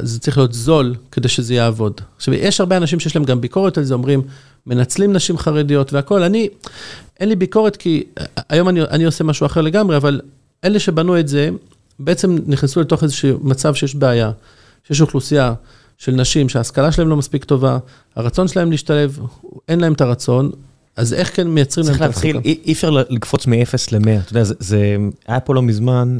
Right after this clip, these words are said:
Speaker 2: איזושהי הפגנה נגד, אה, ניצול של, אה, מתפ-, אה, תופרות בבנגלדש, ועשו כזה ערימה של בגדים
Speaker 1: כן,
Speaker 2: והכל.
Speaker 1: כן.
Speaker 2: אתה אומר, שאלתם את הנשים בבנגלדש? <laughs> זאת אומרת, עבורן זה לצאת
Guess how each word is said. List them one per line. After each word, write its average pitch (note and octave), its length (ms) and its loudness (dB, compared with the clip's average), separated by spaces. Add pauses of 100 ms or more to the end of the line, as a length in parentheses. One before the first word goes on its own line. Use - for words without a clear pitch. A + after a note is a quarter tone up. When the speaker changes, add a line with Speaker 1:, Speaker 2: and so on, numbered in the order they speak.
(120)
Speaker 2:
איזושהי A2 400 0
הפגנה G#2 400 0
נגד, A2 400 0
אה, G2+ 340 2
ניצול C3 480 0
של, A#2+ 340 2
אה, G#2 100 4
מתפ-, G#2+ 520 -2
אה, G#2 140 2 (100)
תופרות A2+ 460 -2
בבנגלדש, G2+ 680 0
ועשו - 180 -6
כזה G#2+ 160 -2
ערימה G2+ 240 0
של A#2+ 140 0
בגדים G2+ 480 0
Speaker 1:
כן, G#2 60 2
Speaker 2:
והכל. A2 180 2 (220)
Speaker 1:
כן. A#2 60 -6
Speaker 2:
אתה - 20 0
אומר, B2+ 240 0
שאלתם A#2 420 0
את A2 80 0
הנשים G#2+ 340 0
בבנגלדש? G#2 640 -2 (240)
<laughs> - 340 -20
זאת - 80 -8
אומרת, A2 260 0
עבורן A2+ 520 0
זה C3 120 0
לצאת C3+ 460 -2